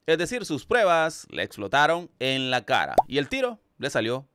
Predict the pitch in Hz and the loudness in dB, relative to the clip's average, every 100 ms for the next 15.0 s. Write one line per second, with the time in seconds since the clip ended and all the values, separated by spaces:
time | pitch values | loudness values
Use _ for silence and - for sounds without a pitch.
0 | _ 123 123 123 117 127 117 90 - - | _ 0 2 2 0 0 0 0 -2 -14
1 | - - 196 254 - 220 240 208 196 185 | -8 -6 -2 -4 0 0 0 -2 -4 -2
2 | 123 123 120 123 175 160 135 170 135 156 | -4 -4 -4 0 0 0 -2 -4 -8 -6
3 | 151 123 120 147 139 104 147 202 - 185 | -4 -4 -4 -4 -4 -4 -4 -4 -4 -4
4 | - 107 120 127 110 101 90 107 208 190 | 0 0 0 -2 -8 -6 -6 -4 -2 -2
5 | 175 - - 160 160 117 117 131 135 107 | -4 -10 0 2 2 0 2 2 2 -2
6 | 127 123 - 110 107 107 67 - _ - | -6 -8 -8 -6 -2 -2 -2 -6 _ -4
7 | 139 160 196 247 185 170 175 107 110 - | -2 -2 0 0 0 -2 -4 -6 -8 -6
8 | 110 135 175 214 _ 117 143 156 135 165 | 0 2 2 -2 _ -4 0 0 0 0
9 | 170 135 160 151 226 196 131 135 139 - | -2 -2 -2 -2 -2 -2 2 2 0 -6
10 | 120 139 135 131 123 123 123 104 - - | -4 -4 -2 -2 -2 -2 -4 -6 -12 -18
11 | - 170 165 170 160 226 220 120 147 131 | -2 -2 0 -6 -6 -6 -6 0 0 0
12 | 123 226 180 156 160 _ _ 156 156 156 | 0 0 2 0 -2 _ _ 2 4 2
13 | 160 185 220 202 160 160 156 - _ 151 | 0 -4 -4 -6 -2 -2 -2 -10 _ -2
14 | 160 - 139 131 113 123 113 104 67 | -2 0 -2 -2 -4 0 2 2 -2